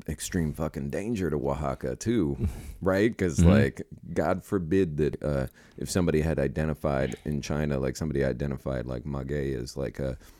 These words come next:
Speaker 1: virility <laughs>
Speaker 2: Mm-hmm.
Speaker 1: plant, there would be no more magueys on,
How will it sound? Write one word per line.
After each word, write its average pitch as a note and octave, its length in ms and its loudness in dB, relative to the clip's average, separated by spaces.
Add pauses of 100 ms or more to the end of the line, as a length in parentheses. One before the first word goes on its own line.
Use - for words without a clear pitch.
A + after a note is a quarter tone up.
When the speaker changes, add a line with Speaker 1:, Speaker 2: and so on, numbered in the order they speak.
(720)
Speaker 1:
virility D#2+ 680 2 (180)
<laughs> - 200 -10
Speaker 2:
Mm-hmm. F2+ 280 10
Speaker 1:
plant, C#2 220 2 (300)
there A2 100 6
would G#2 120 4
be G#2 80 6
no F#2+ 140 4
more E2+ 220 2
magueys D2 440 0
on, D2+ 100 -4